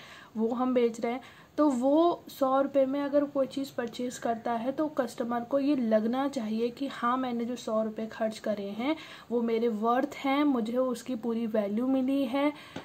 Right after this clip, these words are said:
अ, उसको ऐसा नहीं लगना चाहिए कि मेरे पैसे ज़्यादा चले गए हैं मगर मुझे चीज़ कम मिली या मुझे expectation के हिसाब से प्रोडक्ट नहीं मिला। तो आप इसे slide में देखिए कि marketing की एक उन्होंने definition यहाँ पे mention करी है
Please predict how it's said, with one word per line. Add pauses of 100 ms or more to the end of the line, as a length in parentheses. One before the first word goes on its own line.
(100)
अ,
उसको
ऐसा
नहीं
लगना
चाहिए
कि
मेरे
पैसे
ज़्यादा
चले
गए
हैं
मगर
मुझे
चीज़
कम
मिली
या
मुझे (140)
expectation
के
हिसाब
से
प्रोडक्ट (440)
नहीं
मिला। (840)
तो
आप
इसे
slide
में
देखिए
कि
marketing
की
एक
उन्होंने
definition
यहाँ
पे
mention
करी
है